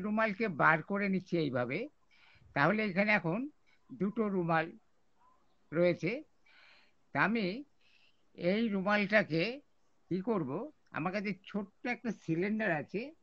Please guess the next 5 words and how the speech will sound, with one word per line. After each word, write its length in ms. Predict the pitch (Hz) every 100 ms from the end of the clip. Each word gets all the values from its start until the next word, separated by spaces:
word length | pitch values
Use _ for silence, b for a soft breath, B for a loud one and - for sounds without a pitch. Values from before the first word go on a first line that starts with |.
| _ _ _ _ _ _ _ _ _ _ _ _ _ B B B B B - 131
আর 120 | 156 160 - _ _ _ _ -
এই 80 | 185 -
সিলিন্ডারটার 760 | - 160 170 180 185 - 151 170 277 _ _ _ b b _ _
একটা 180 | - 151 123
ঢাকনাও 460 | 131 175 - 190